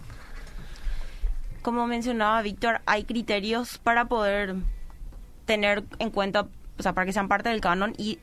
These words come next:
usaron cuatro criterios. El primero fue el que estas cartas sean de origen apostólico.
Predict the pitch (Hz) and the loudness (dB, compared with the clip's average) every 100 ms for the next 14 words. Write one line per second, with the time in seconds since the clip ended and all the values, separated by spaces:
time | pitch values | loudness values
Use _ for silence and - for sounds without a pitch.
0 | - - 214 226 247 233 202 208 240 233 | -10 -6 0 2 2 2 2 2 2 -2
1 | - 151 160 165 - 208 214 208 226 240 | 0 0 0 -2 -4 -2 0 2 2 2
2 | 226 240 - - 220 220 208 - 220 208 | 2 2 2 0 0 0 -2 -2 0 0
3 | 202 - 226 208 - - - - 233 262 | 0 -2 -2 -2 -12 -16 -14 0 2 4
4 | 233 196 202 208 185 202 208 214 196 - | 2 2 0 2 0 0 0 0 -4 0
5 | 180 170 160 | 0 0 -2